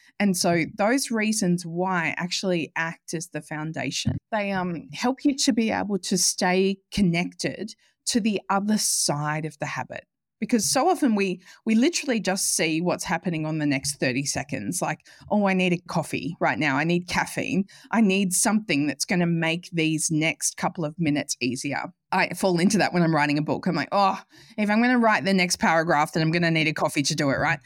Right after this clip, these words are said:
And so what happens is we're looking for that short-term comfort to get through just this bit that requires us to become uncomfortable.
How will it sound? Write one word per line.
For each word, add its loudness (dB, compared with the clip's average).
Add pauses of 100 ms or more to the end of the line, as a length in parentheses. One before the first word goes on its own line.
(320)
And 4
so 2
what 2
happens 0
is 2
we're 2
looking 2
for 0
that -2
short-term -2
comfort -2
to 0
get -4
through 0
just -2
this 0 (140)
bit 0 (100)
that -4 (100)
requires -4
us -4 (120)
to -2
become 0 (140)
uncomfortable. 0